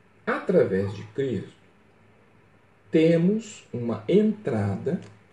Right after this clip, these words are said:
essa entrada é pela fé, a graça, a esta graça, pelo qual estamos firmes e nos gloriamos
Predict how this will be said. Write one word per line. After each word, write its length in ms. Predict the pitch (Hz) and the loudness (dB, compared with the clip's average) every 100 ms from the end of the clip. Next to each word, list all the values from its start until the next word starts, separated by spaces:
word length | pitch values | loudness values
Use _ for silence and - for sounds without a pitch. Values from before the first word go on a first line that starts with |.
| _ - | _ -2
essa 380 | 180 190 - | 0 0 -2
entrada 680 | 170 143 - 104 95 85 95 - | -4 -4 -6 -6 -6 -8 -12 -4
é 140 | 117 | -4
pela 440 | 104 107 92 113 | -4 -6 -6 -6
fé, 520 | 160 - 113 107 95 151 - - _ _ _ _ - | -8 -8 -6 -4 -4 -6 -12 -20 _ _ _ _ -6
a 240 | 196 302 | -4 -4
graça, 1040 | 247 180 131 107 92 104 104 - - 208 - _ _ | -6 -2 0 0 -2 -8 -12 -14 -10 -10 -10 _ _
a 180 | 104 110 | -6 -2
esta 420 | 139 247 - 170 | 0 -2 -6 -8
graça, 760 | 170 110 85 90 - - 185 - _ - - - _ _ | -6 -6 -6 -8 -12 -12 -12 -12 _ -20 -20 -20 _ _
pelo 440 | 233 415 320 - - | 4 8 8 6 0
qual 460 | - 131 113 104 - - - | 0 2 2 -2 -4 -10 0
estamos 840 | 190 190 - - 113 101 101 - | 2 2 0 0 2 0 -4 -8
firmes 760 | - - 233 277 302 294 - - | -10 -4 -2 -2 -6 -8 -12 -4
e 120 | 175 | 2
nos 280 | 185 190 214 | 6 6 4
gloriamos 800 | 190 208 185 151 185 196 - - | 6 8 8 6 2 0 -2 -14